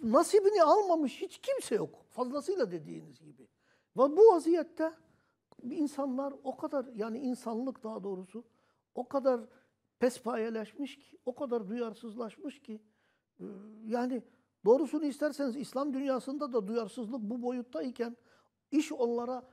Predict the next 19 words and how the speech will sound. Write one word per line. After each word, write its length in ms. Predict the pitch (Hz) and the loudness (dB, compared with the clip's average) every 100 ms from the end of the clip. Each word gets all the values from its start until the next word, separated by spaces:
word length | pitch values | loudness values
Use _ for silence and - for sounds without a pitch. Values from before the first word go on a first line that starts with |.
| _ | _
sitem 360 | _ 247 240 226 | _ -10 -6 -6
etmeye 340 | 202 196 208 | -8 -8 -8
kadar 360 | 214 185 196 170 | -8 -10 -10 -8
bile 160 | 165 151 | -8 -10
sıta-, 320 | 156 - 139 | -14 -20 -20
sıra 240 | - 160 | -18 -16
gelmiyor. 320 | 131 - - _ _ _ _ _ _ _ _ _ _ _ | -16 -18 -20 _ _ _ _ _ _ _ _ _ _ _
Sıra 180 | - 110 | -14 -14
gelmiyor. 520 | - - - 117 - _ _ _ _ _ _ | -14 -16 -20 -20 -20 _ _ _ _ _ _
E, 40 | 170 160 175 151 _ _ _ - | -12 -12 -14 -18 _ _ _ -6
yani 380 | 196 233 226 - _ _ _ _ _ _ - | -4 -2 -4 -8 _ _ _ _ _ _ 0
onların 400 | 220 233 302 294 | 4 4 4 2
en 220 | 262 359 | 0 4
yakın, 420 | 277 254 294 220 | 2 2 -4 -2
en 120 | 240 320 | -2 -2
sahiplenmesi 800 | - 233 220 262 254 240 254 | 0 -2 -2 -2 0 -2 -2
gereken 380 | 240 233 214 214 | -2 0 0 -6
komşuları 640 | - 233 202 240 233 277 | -2 -2 -2 -4 -2 -2
bile 200 | 214 165 | -4 -6